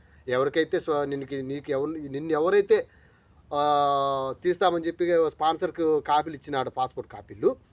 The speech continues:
ఆ కాపీలు ఎవరైతే ఇచ్చినారో అతన్ని పట్టుకుంటారు నిన్ను. "ఏమి, ఎట్టయింది, ఇది కాదు, నేను ఎంత ఇచ్చినాను, ఇంత నాకు రిటర్న్ చేయండి" అనే రకంలో ఉంటుంది. అంతే, ఇంకేం ఉండదు. ఏమంటే నేను అనుభవం, నేను అన్-, నాకు అనుభవం అది.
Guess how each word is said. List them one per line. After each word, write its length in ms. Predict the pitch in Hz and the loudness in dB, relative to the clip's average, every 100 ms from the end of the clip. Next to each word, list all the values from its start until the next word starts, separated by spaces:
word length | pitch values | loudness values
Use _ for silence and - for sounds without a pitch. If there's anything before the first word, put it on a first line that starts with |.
| _ _ - _ _ - | _ _ -20 _ _ 0
ఆ 300 | 135 165 170 143 - | 6 8 8 4 4
కాపీలు 540 | 160 180 202 175 185 | 6 6 4 2 2
ఎవరైతే 380 | 151 151 180 180 | 2 2 2 0
ఇచ్చినారో 260 | - 185 214 | -2 -2 0
అతన్ని 300 | 147 214 214 | 2 4 6
పట్టుకుంటారు 420 | 202 - 208 170 | 4 2 0 0
నిన్ను. 260 | 151 143 135 _ _ _ _ _ 135 | -4 -6 -8 _ _ _ _ _ -2
"ఏమి, 540 | 147 151 156 156 135 | 0 0 -2 -4 -6
ఎట్టయింది, 540 | 127 170 151 135 185 202 - | -2 2 2 0 -4 -6 -12
ఇది 140 | 139 | -10
కాదు, 400 | 131 135 135 131 | -2 2 2 0
నేను 220 | 147 135 131 | -4 -4 -4
ఎంత 160 | 123 | -8
ఇచ్చినాను, 520 | 131 - 156 127 196 226 _ _ _ _ | -8 -4 -2 -2 -6 -8 _ _ _ _
ఇంత 220 | 196 202 | -8 -4
నాకు 440 | 285 226 190 330 349 | 0 2 2 -2 -6
రిటర్న్ 360 | 185 185 220 156 | -4 2 2 4
చేయండి" 380 | 156 143 139 147 | 2 0 2 0
అనే 140 | 135 | 2
రకంలో 340 | 123 143 196 | -2 0 0
ఉంటుంది. 180 | 131 120 | 0 -2
అంతే, 220 | 113 107 | -8 -8
ఇంకేం 460 | 123 113 127 147 135 | -10 -4 2 2 2
ఉండదు. 280 | 120 131 123 _ _ - | -2 -6 -6 _ _ -2
ఏమంటే 200 | 143 208 | 0 2
నేను 140 | 180 | 0
అనుభవం, 300 | 139 160 208 | 0 2 2
నేను 260 | 160 143 147 | 2 -2 0
అన్-, 120 | 143 | 0
నాకు 180 | 151 139 | -2 -2
అనుభవం 260 | 143 220 | 0 0
అది. 120 | 180 | 0